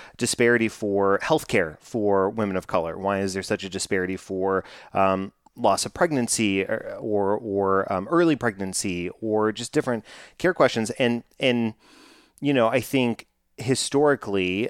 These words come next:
uh, no one has actually critically looked at it and said, "Well, maybe it's because the system is really only designed to serve one type of clientele,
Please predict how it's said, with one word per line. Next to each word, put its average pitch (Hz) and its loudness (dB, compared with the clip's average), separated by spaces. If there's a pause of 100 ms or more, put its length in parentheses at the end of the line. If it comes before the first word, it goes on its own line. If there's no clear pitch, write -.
uh, 101 2 (100)
no 123 2
one 135 2
has 117 2
actually 107 0
critically 156 0
looked 90 -4
at 92 2
it 98 2
and 98 -4
said, 101 0
"Well, 104 -2
maybe 117 2
it's 101 0
because 101 -2
the 95 -6
system 110 0
is 98 -2
really 107 2
only 98 0
designed 95 -2
to 92 -14
serve 101 -2 (240)
one 113 4
type - -2
of 98 0
clientele, 98 2